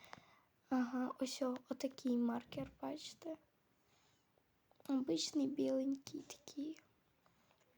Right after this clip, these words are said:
Так. Забираємо і його. Блін, ну я не хочу всі робокси тратить. Пожалуйста, хоч би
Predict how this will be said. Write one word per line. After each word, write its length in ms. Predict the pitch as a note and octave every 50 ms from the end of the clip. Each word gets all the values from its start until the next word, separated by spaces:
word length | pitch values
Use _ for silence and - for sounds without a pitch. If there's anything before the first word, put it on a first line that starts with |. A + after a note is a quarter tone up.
| _ _ _ _ _ _ - - - - _ _ _ _ _ _ _ _ _ _ _ _ _ - - - _ _
Так. 420 | - B3+ B3 B3 B3+ - - - - - - - - _ _ - - - - - - - - - - - - - - - - - - - _ _ _ _ - -
Забираємо 1040 | D4 D4 D4 C#4+ C4+ D4 C#4+ D4 D4 D4 C#4+ C#4+ C#4+ C#4 C4+ C4+ C4 C4 C4 B3+ B3+ - - -
і 260 | D4+ D4 C#4 C#4 C#4 C4+
його. 800 | C4+ C#4 D4+ D4 - - - B3 A#3+ A#3 B3 - C4+ C#4+ D#4+ E4+ - _ _ _ _ _ _ _ - - - - - - - - - - - _ - - - - - _ -
Блін, 240 | - E4 E4 D#4 D#4
ну 60 | D#4
я 80 | D#4+ E4
не 120 | E4 F4
хочу 280 | - - F#4 F4 - F4
всі 220 | - - - D4+
робокси 480 | D4 C4+ B3+ B3 C#4 - - - - B3
тратить. 640 | - - B3 A#3+ A3+ A#3 - - B3 B3 - - - _ _ _ _ _ _ _ _ _ _ _ _ - - - _ - - _ -
Пожалуйста, 880 | - D4+ C#4 C4+ C#4+ D4+ D4 D4 C#4+ C4+ C4+ B3+ B3+ - - - B3 A#3+
хоч 580 | A#3+ - - - C4+ C#4 D4 D4+ D4 C4+ -
би 280 | C4 A#3+ B3 B3+ B3+